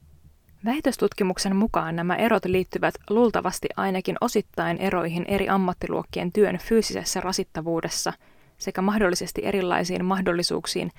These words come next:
reagoida näihin haitallisiin altistuksiin.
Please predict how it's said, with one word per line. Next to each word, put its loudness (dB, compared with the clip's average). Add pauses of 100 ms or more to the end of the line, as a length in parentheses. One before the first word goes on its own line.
(240)
reagoida 2
näihin -2
haitallisiin -4
altistuksiin. -6